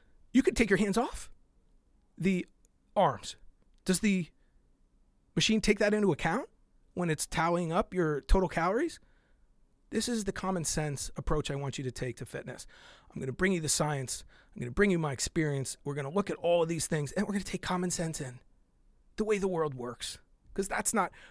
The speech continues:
we, we're in a world now where you're being told not to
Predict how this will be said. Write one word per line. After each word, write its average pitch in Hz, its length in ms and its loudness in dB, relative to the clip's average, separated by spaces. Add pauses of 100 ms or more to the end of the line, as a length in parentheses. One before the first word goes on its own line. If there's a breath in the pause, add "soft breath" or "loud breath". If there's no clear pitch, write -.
we, 214 340 -2
we're 185 320 8
in 185 100 6
a 170 40 2
world 151 320 4
now 147 440 2
where 143 160 2
you're 139 240 2 (160)
being 147 200 -2
told 190 500 4 (600)
not 151 360 -2
to 120 280 0